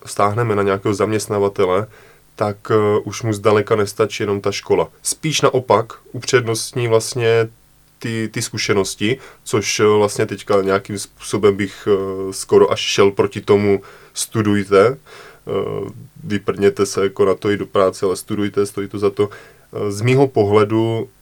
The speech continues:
je strašně důležitý studovat a k tomu mít tu praxi, protože ta teoretická část a ta praktická část, obě jsou nenahraditelný. A v momentě, kdy to člověk spojí, tak dokáže aplikovat teorii na praxi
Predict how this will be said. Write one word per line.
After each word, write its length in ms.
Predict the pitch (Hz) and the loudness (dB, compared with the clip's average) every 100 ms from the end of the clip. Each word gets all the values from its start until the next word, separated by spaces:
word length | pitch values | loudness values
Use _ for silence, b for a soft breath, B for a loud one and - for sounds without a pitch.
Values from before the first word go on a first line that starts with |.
| - | -12
je 100 | 101 | -6
strašně 460 | - 107 - 127 | 2 2 2 -4
důležitý 520 | 107 104 104 104 - | -2 -2 -2 -4 -10
studovat 640 | 101 - 104 107 104 110 110 | -12 -6 0 2 2 2 -2
a 60 | - | -14
k 120 | - | -10
tomu 460 | - 101 101 98 98 _ _ _ - | -2 0 0 -2 -6 _ _ _ -8
mít 260 | 98 98 - | -6 -6 -6
tu 100 | 98 | -8
praxi, 500 | - 85 - - 87 _ b b b | -4 -6 -6 -10 -12 _ b b b
protože 800 | - 98 - 104 107 107 110 110 - _ _ _ _ - | -4 -2 -2 -2 4 6 6 4 -2 _ _ _ _ -2
ta 100 | 107 | -2
teoretická 800 | - 123 151 151 143 - 110 95 | 4 8 8 6 -4 -2 2 2
část 560 | - 87 90 147 - - | 0 -2 -2 -4 -8 -12
a 40 | |
ta 120 | - | -4
praktická 640 | 101 110 104 120 110 - 113 | 0 2 0 -4 -6 0 0
část, 420 | 113 95 90 110 - | 0 -2 0 -2 -4
obě 220 | 110 117 | -2 0
jsou 180 | - 117 | 2 4
nenahraditelný. 880 | 104 101 98 92 92 92 80 78 - | 4 4 4 2 0 0 0 -2 -4
A 60 | |
v 40 | 95 | 0
momentě, 320 | 101 120 127 | 2 2 0
kdy 100 | 131 | 0
to 120 | 127 | 0
člověk 280 | 127 135 131 | 2 4 4
spojí, 560 | - - 107 98 98 135 b b b b - | 0 0 0 0 -2 -8 b b b b -4
tak 180 | 113 101 | -2 0
dokáže 580 | 107 120 120 117 120 - - | 0 6 6 6 2 0 0
aplikovat 720 | 110 - 113 - 120 117 - | 0 0 -4 0 2 2 0
teorii 440 | - 110 107 117 | 4 6 6 4
na 120 | 110 | 0
praxi 640 | 98 104 92 - 101 101 131 | 0 2 0 -2 -4 -4 -4